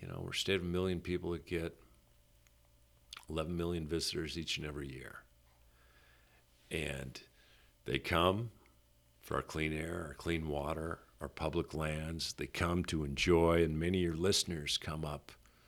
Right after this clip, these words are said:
for that hunt or that fish that is an experience that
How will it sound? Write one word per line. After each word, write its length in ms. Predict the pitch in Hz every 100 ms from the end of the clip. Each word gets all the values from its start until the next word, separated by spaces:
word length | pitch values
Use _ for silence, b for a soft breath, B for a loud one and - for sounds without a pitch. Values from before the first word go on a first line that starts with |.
| - - -
for 140 | -
that 220 | 76 71
hunt 540 | - 73 73 71 - - - - _ - - -
or 60 | -
that 200 | 67 -
fish 580 | - - 78 73 - -
that 240 | 78 71
is 200 | 71 69
an 60 | 67
experience 720 | - - 78 76 76 - -
that 180 | -